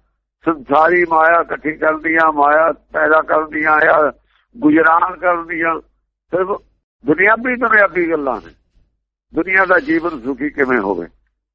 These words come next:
ਦੁਨੀਆ 'ਚ ਅਸੀਂ ਤਰੱਕੀ ਕਿਵੇਂ ਕਰ ਸਕਦੇ ਹਾਂ, ਉਹ ਬੋਲ ਹੈ ਉਹਨਾਂ ਦਾ। ਤਾਂ ਇੰਨਾ ਕੁ ਉਪਦੇਸ਼ ਹੈ, ਇੱਥੇ ਤੱਕੇ ਨੇ। ਦੂਜੇ ਭਾਏ ਸਦਾ ਦੁੱਖ ਹੈ, ਔਰ ਦੂਜੀ ਜਿਹੜੀ ਮਾਇਆ ਦੀ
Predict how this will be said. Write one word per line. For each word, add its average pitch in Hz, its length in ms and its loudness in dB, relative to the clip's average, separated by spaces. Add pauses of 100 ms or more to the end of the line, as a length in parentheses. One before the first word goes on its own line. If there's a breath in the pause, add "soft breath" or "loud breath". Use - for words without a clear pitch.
(260)
ਦੁਨੀਆ 202 400 2
'ਚ 165 180 -8 (200)
ਅਸੀਂ 294 180 -8 (220)
ਤਰੱਕੀ 180 320 -4
ਕਿਵੇਂ 175 320 0
ਕਰ 147 180 0
ਸਕਦੇ 101 360 -2
ਹਾਂ, 80 100 -10 (1200)
ਉਹ 226 200 6
ਬੋਲ 165 340 4
ਹੈ 127 60 2
ਉਹਨਾਂ 190 340 2
ਦਾ। 185 120 4
ਤਾਂ 175 160 2
ਇੰਨਾ 170 240 2
ਕੁ 160 180 0
ਉਪਦੇਸ਼ 139 400 2
ਹੈ, 143 100 0
ਇੱਥੇ 139 200 -6
ਤੱਕੇ 127 380 -2
ਨੇ। 85 120 -8 (760)
ਦੂਜੇ 220 380 2
ਭਾਏ 220 320 2
ਸਦਾ 196 340 2
ਦੁੱਖ 202 240 -4
ਹੈ, 190 80 0 (1160)
ਔਰ 190 140 -2
ਦੂਜੀ 196 340 -6
ਜਿਹੜੀ 247 260 0
ਮਾਇਆ 180 380 2
ਦੀ 208 260 0